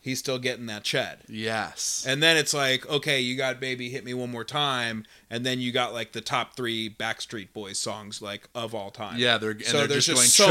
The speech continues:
Speaker 2: triple
Speaker 1: many.
Speaker 2: platinum, so you're
Speaker 1: Yeah.
Speaker 2: just like,
Speaker 1: I mean,
Speaker 2: cha-ching.
Speaker 1: I'm sure some of those are even, like, diamond. You know what I
Speaker 2: Yeah.
Speaker 1: mean?
Speaker 2: Yeah.
Speaker 1: By, by now, at least. So,
Speaker 2: Yeah.
Speaker 1: uh, Max Martin was great.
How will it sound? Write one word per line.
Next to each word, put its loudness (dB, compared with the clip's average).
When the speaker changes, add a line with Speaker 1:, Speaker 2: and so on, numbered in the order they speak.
Speaker 2:
triple 0
Speaker 1:
many. 6
Speaker 2:
platinum, 2
so -6
you're 2
Speaker 1:
Yeah. 6
Speaker 2:
just 0
like, -16
Speaker 1:
I -6
mean, -2
Speaker 2:
cha-ching. -2
Speaker 1:
I'm 4
sure 4
some 2
of 2
those 4
are 0
even, -4
like, -8
diamond. -8
You -6
know -2
what -4
I -4
Speaker 2:
Yeah. -6
Speaker 1:
mean? -4
Speaker 2:
Yeah. -12
Speaker 1:
By, 0
by -4
now, -4
at -12
least. -10
So, -4
Speaker 2:
Yeah. -2
Speaker 1:
uh, -2
Max 4
Martin -2
was -6
great. 0